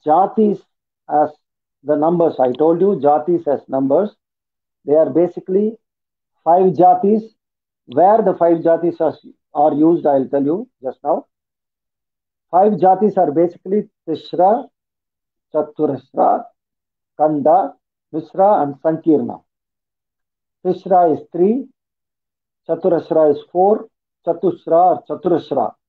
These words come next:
is four, Khanda is five, Mishra is seven,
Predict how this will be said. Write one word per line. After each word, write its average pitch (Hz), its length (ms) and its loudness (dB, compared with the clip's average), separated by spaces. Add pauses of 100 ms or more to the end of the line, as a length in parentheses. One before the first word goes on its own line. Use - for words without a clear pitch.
(560)
is 131 240 -16
four, 196 320 0 (800)
Khanda 170 420 2
is 131 160 -8
five, 180 320 0 (840)
Mishra 170 480 0
is 147 160 -6
seven, 180 420 0